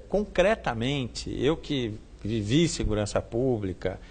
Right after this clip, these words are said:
ah, é muito difícil você esperar que uma ação do governo federal possa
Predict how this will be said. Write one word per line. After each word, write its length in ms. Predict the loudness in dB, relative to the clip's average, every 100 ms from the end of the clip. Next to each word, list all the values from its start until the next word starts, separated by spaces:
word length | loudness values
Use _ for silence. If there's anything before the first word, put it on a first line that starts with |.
| -20 -20 -20 -18 -8
ah, 440 | -4 0 0 0 2
é 120 | 4
muito 440 | 4 4 2 0
difícil 480 | -2 0 2 2 0
você 240 | -2 -2
esperar 480 | 0 2 4 4 2
que 160 | 0 -4
uma 240 | -2 -2
ação 600 | -2 -2 0 2 2 -2 -8 -16 -18 -10
do 180 | -4 0
governo 400 | 2 2 0 0
federal 640 | 0 2 4 4 2 -2 0
possa 440 | 2 2 -4